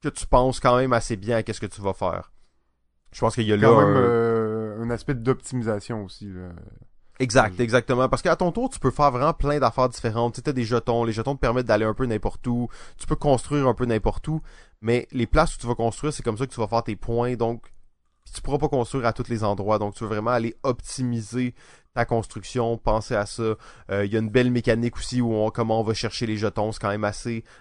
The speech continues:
Speaker 1: euh, assez brillant comment c'est fait. Et, euh, on l'a pas mentionné, mais le jeu est tout simplement magnifique, en
Speaker 2: Ah
Speaker 1: fait.
Speaker 2: oui, hein.
Speaker 1: Euh, vraiment un très beau jeu,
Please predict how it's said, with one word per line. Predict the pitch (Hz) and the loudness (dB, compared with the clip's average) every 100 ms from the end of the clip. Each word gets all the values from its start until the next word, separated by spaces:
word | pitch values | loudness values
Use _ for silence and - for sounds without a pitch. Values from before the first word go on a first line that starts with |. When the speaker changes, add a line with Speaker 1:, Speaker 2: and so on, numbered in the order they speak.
| - | -4
Speaker 1:
euh, | 104 | -4
assez | - 107 - | -2 -4 -4
brillant | 120 107 104 110 110 | -4 -4 -2 -2 -2
comment | 107 101 | -2 -4
c'est | 101 98 | -4 -6
fait. | 110 110 - - - - - _ _ _ _ _ | -4 -4 -6 -20 -20 -20 -20 _ _ _ _ _
Et, | 143 143 143 | 2 4 4
euh, | 143 113 107 | 4 4 6
on | 107 | 4
l'a | 110 | 2
pas | 104 | 2
mentionné, | 123 110 117 131 | 4 4 2 2
mais | 110 | 2
le | 101 | 2
jeu | 98 113 120 - | 0 0 0 -2
est | 113 110 107 - | -4 -4 -6 -12
tout | - 131 127 - | -8 -6 -6 -8
simplement | - 107 98 101 107 | -6 -6 -4 -2 0
magnifique, | 104 98 104 98 87 - 98 | -2 0 -2 -2 -8 -10 -6
en | - | -6
Speaker 2:
Ah | 98 | -4
Speaker 1:
fait. | |
Speaker 2:
oui, | 92 87 95 87 | -4 -6 -8 -8
hein. | 92 107 - | -10 -12 -8
Speaker 1:
Euh, | 92 92 92 95 92 87 87 87 92 | -4 -2 -2 -2 0 0 0 0 -2
vraiment | 92 107 127 | -2 0 2
un | 120 | 2
très | - 131 | 2 2
beau | 123 113 110 | 2 0 -2
jeu, | 101 139 | -2 -2